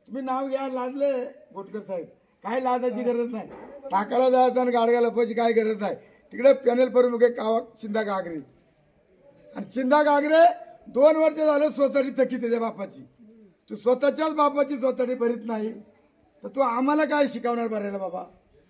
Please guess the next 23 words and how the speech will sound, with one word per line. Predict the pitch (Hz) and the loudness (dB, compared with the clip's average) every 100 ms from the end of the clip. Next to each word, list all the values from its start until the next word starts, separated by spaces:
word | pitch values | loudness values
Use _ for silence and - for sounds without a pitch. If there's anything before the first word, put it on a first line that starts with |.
| _ _ _ _ _ | _ _ _ _ _
आम्ही | 233 277 294 | -2 -2 0
तर | 269 | 0
साऱ्या | 277 277 | 2 2
जगाची | 285 285 277 | 2 2 0
भरतो, | 285 254 208 175 - _ _ _ _ _ _ - | 0 0 -2 -12 -16 _ _ _ _ _ _ -14
आम्हाला | 196 254 | -6 -4
कोणा | 269 269 269 | -2 -2 0
आरोप | 247 262 254 | 2 2 2
नाही | 254 | -2
करायचं. | 214 202 185 151 - _ _ _ _ _ - | -2 -6 -10 -14 -16 _ _ _ _ _ -4
परंतु | 240 247 | -2 -2
पत्रकार | 254 254 247 254 262 | -4 -4 0 0 0
मित्रांना | 262 254 269 262 | -2 0 0 0
माझी | 262 254 | 0 0
विनंती | 240 240 240 | 0 -2 -2
आहे, | 226 - - - _ | -4 -6 -12 -20 _
कम | 233 254 | -4 -2
कम | 254 269 | -2 -2
करीत | 254 254 | 0 0
जा, | 240 | 0
प्रश्न | 240 254 254 262 | -2 -2 -2 -2
विचारित | 254 240 247 | -2 2 2
जा. | 233 | 2